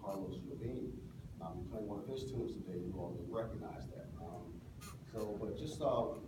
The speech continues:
as music deals with, uh, many different aspects of life, and, and, uh, including seasons, emotions, uh,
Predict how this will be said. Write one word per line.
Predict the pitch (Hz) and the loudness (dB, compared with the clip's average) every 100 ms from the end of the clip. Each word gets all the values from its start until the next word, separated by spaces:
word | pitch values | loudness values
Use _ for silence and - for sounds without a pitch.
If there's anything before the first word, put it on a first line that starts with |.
| - | -2
as | 127 | 2
music | 139 151 143 139 - - - - - - - - - | 6 8 8 4 -2 -8 -10 -10 -10 -10 -8 -8 4
deals | 139 135 135 | 8 10 8
with, | 117 117 110 | 6 6 6
uh, | 101 98 95 95 - - - | 4 4 4 2 0 -6 0
many | 139 147 135 - - | 6 8 8 4 0
different | 123 120 104 - | 0 0 0 0
aspects | 101 113 107 95 | -2 -2 -2 -4
of | 101 98 | -4 0
life, | 98 95 - - - - | 2 0 -2 -8 -8 -8
and, | - - - | -6 -4 -4
and, | |
uh, | 82 - | -4 -4
including | - 117 - | -2 -2 0
seasons, | - - 151 139 120 120 - | -2 2 4 4 4 0 0
emotions, | 101 101 110 107 104 107 104 - - - - - 90 | -2 0 2 2 2 0 -2 -4 -8 -10 -10 -6 0
uh, | 90 92 | 2 2